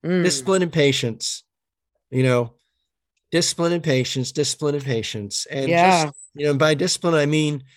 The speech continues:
Speaker 2: if your budget is a hundred dollars and you lose your hundred dollars, pick up your bag and leave. There's always tomorrow.
Speaker 1: Yeah,
Speaker 2: And that's
Speaker 1: that's
Speaker 2: why I
Speaker 1: probably
Speaker 2: tell
Speaker 1: the
Speaker 2: people, if
Speaker 1: best.
Speaker 2: you're on a three-day trip, divide your money into three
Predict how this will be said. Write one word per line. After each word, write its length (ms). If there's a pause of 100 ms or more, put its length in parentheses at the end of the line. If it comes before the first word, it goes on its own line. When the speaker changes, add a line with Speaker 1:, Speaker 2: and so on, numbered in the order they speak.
(100)
Speaker 2:
if 160
your 160
budget 400
is 140
a 80
hundred 320
dollars 480
and 80
you 160
lose 200
your 100
hundred 280
dollars, 580 (440)
pick 180
up 180
your 100
bag 420
and 160
leave. 480 (1200)
There's 240
always 540
tomorrow. 580 (880)
Speaker 1:
Yeah, 220
Speaker 2:
And 100
that's 180
Speaker 1:
that's 60
Speaker 2:
why 180
I 20
Speaker 1:
probably 220
Speaker 2:
tell 100
Speaker 1:
the 100
Speaker 2:
people, 40
if 60
Speaker 1:
best. 300
Speaker 2:
you're 160
on 100
a 80
three-day 720
trip, 440
divide 400
your 80
money 320
into 180
three 600